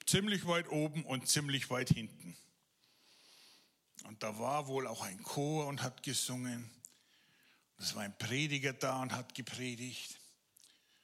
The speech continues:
Fragt mich nicht, was er gepredigt hat. Fragt mich nicht, was der Chor gesungen hat. Das weiß ich alles nicht mehr. Aber eins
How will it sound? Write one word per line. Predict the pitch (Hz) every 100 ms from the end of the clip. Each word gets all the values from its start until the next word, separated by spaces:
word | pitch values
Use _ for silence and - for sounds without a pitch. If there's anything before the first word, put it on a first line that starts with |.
| _ _ _ _ _
Fragt | - 98 -
mich | - -
nicht, | 95
was | 101 107
er | 110
gepredigt | 107 - 117 110 104 -
hat. | 107 -
Fragt | 98 - 95
mich | 104
nicht, | 98
was | 98 -
der | 98
Chor | - 101
gesungen | 98 - 113 113 107
hat. | 107 - - - - - - _ _ _ -
Das | 107 -
weiß | 101 -
ich | 107 -
alles | - -
nicht | 87 80
mehr. | - - - _ - - _ _ _ _ _ _ _ - - - _ - - - - - - - _ _ _ _ _ - - - - - -
Aber | 123 127 120 -
eins | 120 127 135 - - - -